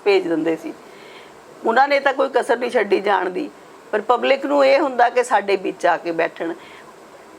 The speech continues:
ਤੇ ਉਹ ਗੱਲਾਂ ਨਹੀਂ ਹੋ ਸਕੀਆਂ, ਕਿਉਂਕਿ ਪਿੰਡਾਂ ਦੇ ਲੋਕਾਂ 'ਚ ਵੀ ਇਹ ਹੁਣ ਆਪ ਹੀ ਕਹਿਣ ਲੱਗ ਗਏ ਉਹ। ਜਦੋਂ ਮੈਂ ਉਹਨਾਂ ਨੂੰ ਸਮਝਾਇਆ ਕਿ, ਕਿ ਐਮਪੀ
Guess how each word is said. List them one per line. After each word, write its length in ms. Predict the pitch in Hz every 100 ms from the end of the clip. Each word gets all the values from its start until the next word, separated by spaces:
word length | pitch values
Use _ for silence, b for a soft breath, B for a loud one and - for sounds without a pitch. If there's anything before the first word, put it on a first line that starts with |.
| -
ਤੇ 80 | - -
ਉਹ 320 | 240 254 294 277
ਗੱਲਾਂ 320 | 254 247 240
ਨਹੀਂ 280 | 233 247 254
ਹੋ 240 | 226 196
ਸਕੀਆਂ, 460 | - 185 - 135 - - - - - - - - - -
ਕਿਉਂਕਿ 200 | 220 254
ਪਿੰਡਾਂ 340 | 247 240 262
ਦੇ 100 | 262
ਲੋਕਾਂ 300 | 247 233 226
'ਚ 60 | 220
ਵੀ 180 | 220 233
ਇਹ 160 | 240
ਹੁਣ 200 | 247 240 254 220 -
ਆਪ 380 | 202 208 247 339
ਹੀ 100 | 381
ਕਹਿਣ 260 | 254 254 247
ਲੱਗ 140 | 196
ਗਏ 200 | 175 165
ਉਹ। 200 | 170 160 147 B - 170
ਜਦੋਂ 240 | 196 233
ਮੈਂ 120 | 240
ਉਹਨਾਂ 160 | 247 254
ਨੂੰ 120 | 262
ਸਮਝਾਇਆ 500 | 254 247 240 208 196
ਕਿ, 140 | 226 359
ਕਿ 140 | 269
ਐਮਪੀ 480 | 240 226 208 254